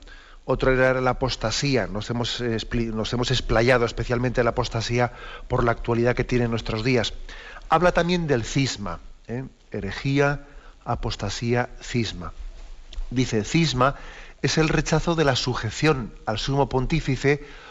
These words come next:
o de la comunión con los miembros de la Iglesia a él sometidos". La diferencia entre herejía y cisma es que la herejía es el rechazo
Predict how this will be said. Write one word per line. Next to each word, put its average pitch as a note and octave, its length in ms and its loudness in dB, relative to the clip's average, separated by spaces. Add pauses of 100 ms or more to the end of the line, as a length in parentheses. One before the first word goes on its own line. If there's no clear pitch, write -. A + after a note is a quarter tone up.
(160)
o B2+ 120 4
de B2+ 80 6
la B2 100 6
comunión B2 480 2
con E3 140 2
los D3 100 2
miembros C#3 360 2
de D3 100 4
la C3 80 6
Iglesia C3 480 2
a B2 80 2
él B2 120 2
sometidos". G#2+ 760 -2 (1400)
La A#2+ 100 2
diferencia B2+ 580 4 (140)
entre A#2+ 640 2
herejía A#2+ 680 2 (180)
y B2 120 -2
cisma C#3 580 0 (1600)
es C3+ 160 4
que C3+ 320 2
la A#2 140 2
herejía C#3 540 2
es C#3 180 0
el C#3 120 2
rechazo C#3+ 840 0